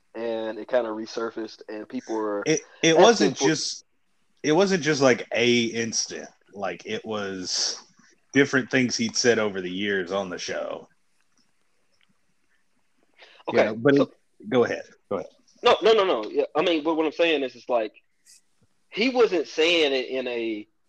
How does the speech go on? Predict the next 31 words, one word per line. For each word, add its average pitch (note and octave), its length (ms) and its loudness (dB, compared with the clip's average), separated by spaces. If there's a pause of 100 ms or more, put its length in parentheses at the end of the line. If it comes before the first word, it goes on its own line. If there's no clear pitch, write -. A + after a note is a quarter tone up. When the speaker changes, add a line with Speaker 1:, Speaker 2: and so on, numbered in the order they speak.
Speaker 1:
a A2 60 -14
term A#2+ 720 -6 (320)
of, A2 160 -8
like, G#2 500 -8 (800)
putting C#3+ 280 0
people G#2+ 280 -10
down. G#2 220 -8 (320)
Like, A2 200 -12
there's E3+ 280 4
people D#3+ 320 -8
that B2 120 -2
are G#2+ 60 -4
racist A#2+ 600 -8 (100)
that - 120 -8
are G#2+ 80 -6
just A2+ 280 -16
put - 200 -14
you B2 80 -16
down, B2 340 -8 (600)
and C3 120 -6
then C3 140 0
there's C3 200 -2
a A#2+ 140 -4 (180)
term C3 300 -4
that G#2+ 120 -6
he C3 200 -6
was A2 180 -10
put, A#2 200 -12
he A#2+ 120 -12
was G2+ 160 -16
saying, - 260 -16